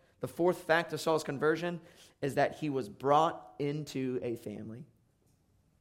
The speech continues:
The language that Ananias uses here in verse seventeen, as he addresses Saul, let me remind you again,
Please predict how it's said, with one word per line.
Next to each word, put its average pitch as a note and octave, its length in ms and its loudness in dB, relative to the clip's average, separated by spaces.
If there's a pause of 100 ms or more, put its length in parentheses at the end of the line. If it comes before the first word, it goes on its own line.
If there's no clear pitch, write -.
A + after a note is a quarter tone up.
(320)
The D3 100 2
language F3 540 2
that - 200 4
Ananias C3 560 -2
uses G#2+ 560 -8 (300)
here D3 240 2
in C3+ 100 -2
verse C3 220 0
seventeen, A#2+ 680 -4 (360)
as C#3+ 120 -2
he D#3 120 4
addresses D#3+ 600 2
Saul, A#2 500 0 (920)
let C3+ 120 -4
me G3 80 -2
remind E3+ 340 2
you C#3+ 120 2
again, B2+ 280 -4